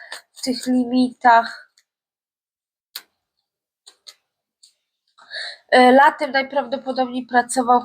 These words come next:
chłop, e, z cieniem tutaj i wie, że poprzez, e, kłamstwa, oszustwa, e, pogubił się. I teraz tu i są nowe początki, jest jakieś działanie, bo mamy Jowisza,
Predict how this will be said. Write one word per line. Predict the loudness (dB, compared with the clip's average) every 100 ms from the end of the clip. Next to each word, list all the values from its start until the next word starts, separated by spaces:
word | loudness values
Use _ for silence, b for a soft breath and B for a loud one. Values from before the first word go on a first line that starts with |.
| 0
chłop, | -2 -2 -6
e, | -2 -2
z | -4 -4 -2 -2 -2
cieniem | -2 2 2 2 0 0 0 -2 -16
tutaj | -18 -4 2 4 4 -2 _ B B B B _ _ _ _ _ _ -2
i | 0 2
wie, | 4 4
że | 4 -2
poprzez, | 2 0 0 -4 -2 -2 -4 -2
e, | 0 2 0
kłamstwa, | -2 0 2 2 0 -8 -2 -2
oszustwa, | -4 -10 -16 -18 _ 2 4 2 B B B B 0
e, | 2 2 2 -2 -8 -12 -4
pogubił | 0 0 0 -4
się. | -4 0 0 0 _ _ _ _ -10
I | -2
teraz | 4 6 6 4 -2 -20 _ _ _
tu | -14
i | -12
są | -2 -2 0
nowe | 0 0 -2
początki, | -6 -10 0 0 -2 -8 -10
jest | -2
jakieś | -2 -2 -4
działanie, | 0 2 6 6 4 2 -6 -8
bo | -4
mamy | 0 0 0 -10
Jowisza, | -8 -10 -10 -10 -8 -8